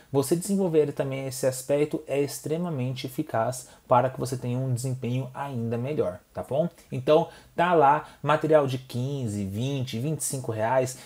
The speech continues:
Tem várias opções para que você possa ter, ah, esse material e que vai te ajudar bastante, tá? Eu mando bastante coisa. E a depender aqui, mando até algumas coisinhas a mais,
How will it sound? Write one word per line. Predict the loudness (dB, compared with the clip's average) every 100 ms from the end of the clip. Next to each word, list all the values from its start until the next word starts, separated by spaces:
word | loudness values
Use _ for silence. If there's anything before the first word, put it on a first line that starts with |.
| -2
Tem | 2 4
várias | 8 8 8 4 2
opções | -2 -4 -6 -4
para | -4 -4
que | -4
você | -4 -4
possa | 0 0 0 -2
ter, | 0 0 -2 -12 -4
ah, | 0 2 0 0
esse | -4 -4 -4
material | -2 0 2 0 -2 -8
e | -6
que | 0 0
vai | 2 2 2
te | 0 -4
ajudar | -4 0 0 0
bastante, | 2 0 0 -6 -6 -6 -8 0
tá? | 0 2
Eu | 2
mando | 2 0 0
bastante | 2 0 -2 -4 -4 -2 -4 -4
coisa. | -4 -2 -2 -4 -6 0
E | 4
a |
depender | 6 4 2 2 2
aqui, | 0 0
mando | 0 -2
até | 0
algumas | 0 0 -2
coisinhas | -2 -2 -2 -2 -2
a | -2
mais, | -2 -2 -4 -10